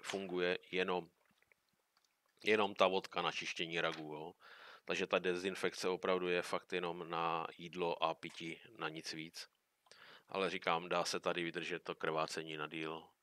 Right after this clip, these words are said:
Říkám, jedno, dva, tři krvácení a úplně v pohodě se dá přežít.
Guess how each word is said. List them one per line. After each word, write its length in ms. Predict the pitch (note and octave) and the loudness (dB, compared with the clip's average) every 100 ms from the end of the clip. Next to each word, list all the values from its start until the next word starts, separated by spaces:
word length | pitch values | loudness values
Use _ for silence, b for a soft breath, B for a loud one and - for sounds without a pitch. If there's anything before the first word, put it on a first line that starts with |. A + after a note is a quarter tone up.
| B B B B B B - - _ - - | B B B B B B -20 -20 _ -16 -14
Říkám, 420 | - D#2 D2+ D2 | -2 0 0 -4
jedno, 300 | E2+ D#2+ D#2+ | -6 -4 -4
dva, 200 | D#2 D#2 | 0 0
tři 220 | - E2 | -2 -6
krvácení 680 | - D#2+ D2 D2+ E2+ D#2 D#2+ | -4 -2 0 -2 -4 -8 -6
a 100 | C#2 | -6
úplně 300 | D2+ - D#2 | -6 -8 -10
v 80 | - | -10
pohodě 360 | E2 D#2 D#2+ D2+ | -8 -6 -4 -4
se 180 | - | -4
dá 160 | D#2+ D#2+ | -2 -2
přežít. 500 | - D#2+ E2 D#2+ | -2 -8 -10 -16